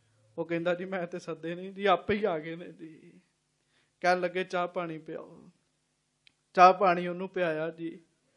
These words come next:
ਤੇ ਭਗਤ ਜੀ ਪੁੱਛਦੇ, "ਦੱਸੋ, ਕੰਮ ਦੱਸੋ।" ਮ-, ਗ੍ਰਹਿ ਮੰਤਰੀ ਹੱਥ ਜੋੜ ਕੇ ਖਲ-, ਬੈਠਾ ਜੀ ਤੇ ਭਗਤੀ ਵਾਲਿਆਂ ਦੀ ਵਡਿਆਈ। ਕਹਿੰਦੇ, "ਦੱਸੋ ਜੀ, ਕੰਮ ਦੱਸੋ।"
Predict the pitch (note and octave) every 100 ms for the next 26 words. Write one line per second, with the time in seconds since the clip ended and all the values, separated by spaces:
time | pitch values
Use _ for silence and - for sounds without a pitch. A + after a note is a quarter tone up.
0 | _ _ _ - F3 E3 E3 F3+ F3 D#3+
1 | D#3+ D#3+ E3 F3 F3 E3+ E3 F3+ G3+ G3
2 | F#3+ - - F3+ F3 F3+ F#3 F3 G#3 G3+
3 | F#3+ - _ _ _ _ _ _ _ -
4 | D#3+ E3+ E3 F3+ G3+ B3+ B3 A#3 A#3+ A#3
5 | A#3+ A#3 G3 F#3 E3+ E3 F3 F3 D#3 D#3
6 | D#3+ D#3 F2+ F3 _ F#3+ G3+ _ _ _
7 | _ _ _ - G3 F#3+ G3 F3+ F3 F3+
8 | F3 E3 E3 E3 E3 D#3+ D#3 D#3 D#3 D#3
9 | F#3 G3 G#3 G3 F#3+ G#3 G#3 A3 G#3 F#3+
10 | F#3 F#3 - G#3 F#3